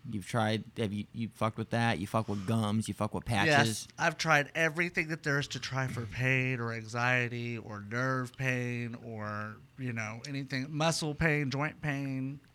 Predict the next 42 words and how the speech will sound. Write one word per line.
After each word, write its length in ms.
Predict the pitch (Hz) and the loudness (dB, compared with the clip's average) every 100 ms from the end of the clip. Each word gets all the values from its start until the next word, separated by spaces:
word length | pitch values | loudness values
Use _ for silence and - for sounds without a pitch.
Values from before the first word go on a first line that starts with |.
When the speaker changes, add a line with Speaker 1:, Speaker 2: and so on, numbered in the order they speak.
| _ | _
Speaker 2:
arthritis, 580 | 135 127 139 147 147 - | -6 4 6 6 2 -2
all 200 | 127 135 | 0 0
that 200 | 135 123 | -2 -8
stuff. 240 | - 117 - | -10 -10 -8
I've 160 | 120 - | -10 -6
tried 260 | 123 127 | -6 -4
everything 460 | 135 131 127 131 120 | -4 -4 -2 2 4
Speaker 1:
And 100 | 127 | 8
in 100 | 127 | 8
Speaker 2:
for 40 | |
Speaker 1:
the 60 | 120 | 10
Speaker 2:
all 80 | 139 | 10
of 40 | 151 | 10
Speaker 1:
end, 200 | 127 117 | 10 8
the 40 | |
Speaker 2:
that. 80 | - | 8
Speaker 1:
pack 260 | 123 123 | 6 6
of 60 | - | 2
Pall 240 | - 127 | 2 4
Malls 360 | 120 123 117 107 | 4 6 4 2
is 140 | 98 | -2
what 160 | 101 98 | -2 0
does 220 | 104 98 | 0 0
it. 100 | 85 - - - - - - | -4 -10 -20 -20 -20 -8 0
Speaker 2:
<clears throat> 60 | 190 147 110 - - - | 2 2 -2 -8 -20 -8
Stress, 1080 | - - - 151 143 147 170 - - - - _ - - _ - - - - - | -8 -8 -10 -4 0 2 0 -6 -10 -12 -16 _ -20 -20 _ -20 -20 -20 -20 -12
and 200 | 151 151 | -6 -4
especially 760 | 143 - 170 165 175 165 156 165 | -4 0 0 0 -2 -2 -2 -4
when 520 | 143 139 135 135 131 - - | -4 -2 -2 -4 -6 -14 -20
<clears throat> 220 | - - | -18 8
it's 580 | 262 262 160 151 170 - | 10 10 6 2 -2 -2
four 240 | 175 180 | -2 -2
in 60 | 196 | 0
the 60 | |
morning 260 | 185 175 175 | 0 -2 0
and 80 | 143 | 0
I 40 | |
wake 240 | 135 143 156 | 0 0 -2
up 140 | 147 | -2
and 80 | 120 | -4
I'm 80 | 107 | -6
hurting 640 | - 139 139 151 151 | -2 0 0 0 -4